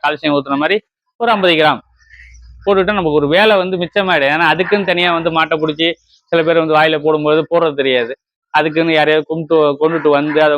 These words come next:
பிடிச்சி அப்புறம் போடணும். அந்த மாதிரியான விஷயங்களை வந்து தவிர, ஆனா அது இப்ப நான் சொன்னதை வந்து நீங்க செஞ்சுதான் ஆகணும். அந்த மாத்திரை வந்து ஃபர்ஸ்ட் நீங்க மூணு நாளைக்கு வந்து ரெண்டு, ரெண்டு மாத்திரை நீங்க போட்டுதான் ஆகணும். அது போட்டு இதை மாதிரி இந்த விஷயத்த ஒரு ஐம்பது, ஐம்பது கிராம் வந்து வெந்தயம் நீங்க வந்து, ஆ,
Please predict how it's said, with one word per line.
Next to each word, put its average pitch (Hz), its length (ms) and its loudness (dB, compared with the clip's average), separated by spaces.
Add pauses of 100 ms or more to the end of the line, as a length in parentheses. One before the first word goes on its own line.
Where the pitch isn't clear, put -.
(100)
பிடிச்சி 147 280 -2
அப்புறம் 143 240 -2
போடணும். 131 340 0 (120)
அந்த 143 140 0 (100)
மாதிரியான 160 420 0
விஷயங்களை 165 420 0
வந்து 160 220 -2
தவிர, 156 220 0
ஆனா 165 180 2
அது 156 140 -2
இப்ப 165 160 -4
நான் 165 160 -2
சொன்னதை 180 340 0
வந்து 180 200 0
நீங்க 151 200 -4
செஞ்சுதான் 156 280 -2
ஆகணும். 175 200 -4
அந்த 185 160 -4
மாத்திரை 160 300 0
வந்து 160 160 -4
ஃபர்ஸ்ட் 151 320 -4
நீங்க 143 140 0 (540)
மூணு 151 200 -2
நாளைக்கு 147 260 2
வந்து 151 180 2
ரெண்டு, 143 180 -2
ரெண்டு 135 180 -2
மாத்திரை 135 260 -4
நீங்க 123 180 -6
போட்டுதான் 135 320 0
ஆகணும். 131 260 -4 (300)
அது 117 120 -2 (100)
போட்டு 185 260 2
இதை 156 160 2
மாதிரி 151 360 0
இந்த 139 140 0 (400)
விஷயத்த 170 280 0
ஒரு 147 100 2
ஐம்பது, 147 220 0
ஐம்பது 135 200 -2
கிராம் 147 200 0
வந்து 151 260 -2
வெந்தயம் 143 360 0
நீங்க 123 180 -6
வந்து, 147 160 0 (400)
ஆ, 131 60 -4